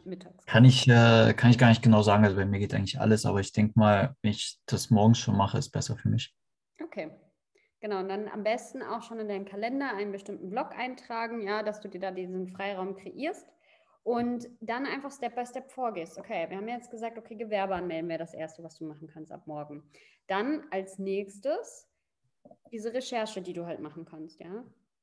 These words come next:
Speaker 1: Da kannst du für dich überlegen, ob du, ich weiß ja nicht, was ein, ähm,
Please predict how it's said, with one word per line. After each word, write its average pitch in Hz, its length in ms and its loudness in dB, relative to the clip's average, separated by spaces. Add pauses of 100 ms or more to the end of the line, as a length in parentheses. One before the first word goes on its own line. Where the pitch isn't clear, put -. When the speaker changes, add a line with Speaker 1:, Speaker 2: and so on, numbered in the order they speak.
(160)
Speaker 1:
Da 196 180 -6
kannst 226 320 -12
du 220 120 -14
für 226 160 -16
dich 254 200 -14
überlegen, 233 480 -8
ob - 320 -14
du, 185 520 -8 (280)
ich - 80 -20
weiß 175 120 -10
ja 185 60 -6
nicht, 180 160 -8
was 190 140 -14
ein, 190 360 -10
ähm, 175 560 -8